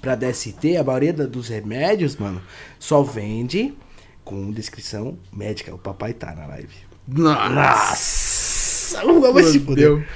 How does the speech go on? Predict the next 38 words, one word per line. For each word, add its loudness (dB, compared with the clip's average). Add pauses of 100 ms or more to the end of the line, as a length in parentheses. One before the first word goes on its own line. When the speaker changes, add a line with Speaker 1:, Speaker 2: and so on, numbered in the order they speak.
(220)
Speaker 1:
fuder. 2
Speaker 2:
fudeu. 4
Speaker 1:
Só 8
vende 6
com -4
descrição -2
médica, -4 (160)
entendeu? 0 (200)
Só 2
se -4
o 0
médico -2
chegar, -2
você -8
passar -4
no -2
médico, -4 (920)
todo -10
bonitinho. -2 (180)
Depois -4
você -16
passou -6
no -6
médico. 2
Speaker 2:
Passar 10
no 10
médico, 6
parceiro. 8
Eu 8
não 6
passei, 10
não, 10
mano. 12
Eu 8
fui 0
pra 6
net, 8
tio. 10